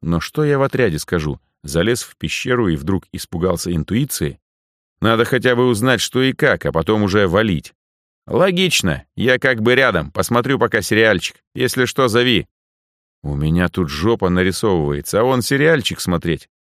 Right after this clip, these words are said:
Предатель. Хотя, может, эти нервы просто из-за стен пещеры, может, я стал клаустрофобом? У меня и причина для этого есть, такая серьезная и основательная. Ладно, что-то я отвлекся.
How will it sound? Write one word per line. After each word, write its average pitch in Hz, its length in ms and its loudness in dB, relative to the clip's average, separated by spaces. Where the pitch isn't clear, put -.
Предатель. 76 640 -4
Хотя, 85 320 -2
может, 90 260 0
эти 92 180 0
нервы 92 360 2
просто 90 440 -2
из-за 80 220 -2
стен 92 340 -2
пещеры, 85 580 -2
может, 92 260 -4
я 95 120 2
стал 101 300 0
клаустрофобом? 90 1040 -2
У 78 80 -2
меня 110 260 2
и 151 40 2
причина 143 500 0
для 151 140 2
этого 131 220 2
есть, 110 380 0
такая 87 300 0
серьезная 92 600 0
и 98 140 -4
основательная. 90 880 -2
Ладно, 98 480 0
что-то 95 300 -2
я 104 160 4
отвлекся. 92 600 -2